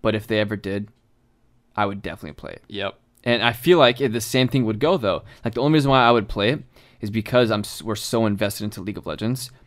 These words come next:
Speaker 1: Um,
Speaker 2: Here's
Speaker 1: but,
Speaker 2: the thing,
Speaker 1: but
Speaker 2: though,
Speaker 1: as,
Speaker 2: it'd
Speaker 1: like,
Speaker 2: be
Speaker 1: a
Speaker 2: a new I P. Or not, maybe
Speaker 1: Yeah,
Speaker 2: not new
Speaker 1: exactly.
Speaker 2: I P, but it would just be, like,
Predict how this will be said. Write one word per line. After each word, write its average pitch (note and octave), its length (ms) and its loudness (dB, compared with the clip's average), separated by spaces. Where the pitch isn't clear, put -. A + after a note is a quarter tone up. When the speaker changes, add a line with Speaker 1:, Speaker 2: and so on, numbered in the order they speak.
Speaker 1:
Um, G#2 240 0
Speaker 2:
Here's E3+ 100 4
Speaker 1:
but, D#3 40 8
Speaker 2:
the - 40 6
thing, F3+ 80 0
Speaker 1:
but - 60 6
Speaker 2:
though, C#3+ 60 6
Speaker 1:
as, C#3 80 4
Speaker 2:
it'd C3 60 6
Speaker 1:
like, C3+ 80 6
Speaker 2:
be F3 40 8
Speaker 1:
a - 20 6
Speaker 2:
a C#3+ 40 4
new C#3+ 160 0
I A2+ 80 0
P. E3 400 -8
Or B2 60 -10
not, C#3 120 0
maybe D3 180 4
Speaker 1:
Yeah, B2+ 60 10
Speaker 2:
not A#2+ 100 6
new C#3 40 0
Speaker 1:
exactly. A#2+ 280 4
Speaker 2:
I - 20 2
P, F3 60 2
but B2+ 140 -4
it A2+ 40 0
would A2 100 -2
just A#2+ 160 -10
be, C3 100 -2
like, A2 240 -6